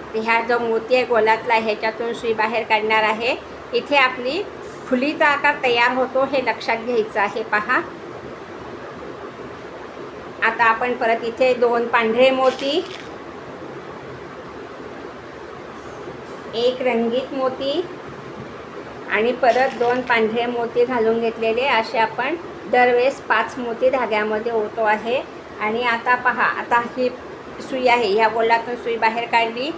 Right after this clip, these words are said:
गोलातल्या मोत्यातून दोन पांढरे, एक रंगीत, दोन पांढरे. आता आपण ह्या मोत्यातून सुई बाहेर काढणार आहे. पहा, ही अशी सुई बाहेर काढून घेतली. आणि आता परत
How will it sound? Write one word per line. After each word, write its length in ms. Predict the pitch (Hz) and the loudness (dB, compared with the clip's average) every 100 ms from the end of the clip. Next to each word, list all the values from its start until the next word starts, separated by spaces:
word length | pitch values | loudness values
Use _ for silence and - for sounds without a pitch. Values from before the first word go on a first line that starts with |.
| - - - | -10 -14 2
गोलातल्या 460 | 220 214 208 214 226 | 4 6 4 2 2
मोत्यातून 560 | 220 208 214 214 254 | 2 0 -2 -2 -4
दोन 260 | 233 220 220 | -2 0 -2
पांढरे, 400 | 214 220 208 220 | 0 0 0 0
एक 320 | 247 - 220 | 0 0 -2
रंगीत, 320 | 214 220 233 | -2 -2 -2
दोन 260 | 269 269 254 | 0 0 2
पांढरे. 280 | 247 196 190 | 0 0 -2
आता 300 | - 196 214 | -4 0 2
आपण 300 | 208 240 294 - - - | 2 0 -4 -6 -14 -8
ह्या 260 | 208 202 247 | -4 0 2
मोत्यातून 640 | 262 247 247 226 240 254 | 2 -2 0 -2 -2 -2
सुई 240 | 294 - 240 | -2 -2 2
बाहेर 340 | 220 214 220 | 2 2 0
काढणार 380 | 220 202 202 202 | 0 0 2 2
आहे. 240 | 196 202 | 0 -2
पहा, 360 | 202 202 196 247 330 - - - - | -2 -2 2 0 0 -10 -14 -12 0
ही 100 | 220 | 2
अशी 260 | 208 - 220 | 2 2 -2
सुई 200 | - 233 | 0 0
बाहेर 320 | 214 208 233 | 0 0 -2
काढून 380 | - 226 240 233 | -2 -2 -2 -2
घेतली. 400 | 226 - 220 285 320 - - - | -4 -2 -2 -2 -4 -12 -12 -4
आणि 220 | 208 220 | -2 0
आता 260 | 226 220 240 | 0 2 2
परत 320 | 240 220 240 | 2 0 0